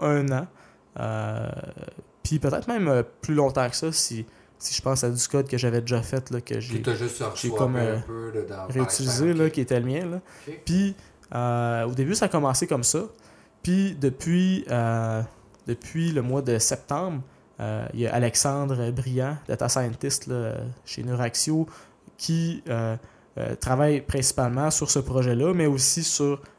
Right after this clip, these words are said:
Speaker 1: euh, d'autres modules, là, justement, comme tu parlais, des packages de traitement,
Speaker 2: Ok.
Speaker 1: là, de time series, là,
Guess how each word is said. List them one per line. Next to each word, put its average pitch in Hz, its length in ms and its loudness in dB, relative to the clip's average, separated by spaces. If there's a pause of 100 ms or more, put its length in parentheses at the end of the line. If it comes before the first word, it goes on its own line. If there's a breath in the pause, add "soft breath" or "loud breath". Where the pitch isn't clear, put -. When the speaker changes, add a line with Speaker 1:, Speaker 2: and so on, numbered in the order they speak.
(140)
Speaker 1:
euh, 110 240 -2
d'autres 135 260 0
modules, 131 500 2
là, 117 380 2
justement, 120 300 -2
comme 120 160 -4
tu - 80 -4
parlais, 110 220 -4
des 117 160 -4
packages 117 540 -2
de 113 80 -2
traitement, 120 400 -6
Speaker 2:
Ok. 117 60 -2
Speaker 1:
là, 113 80 -2
de 113 120 -4
time 120 220 0
series, 120 520 -2
là, 117 140 -4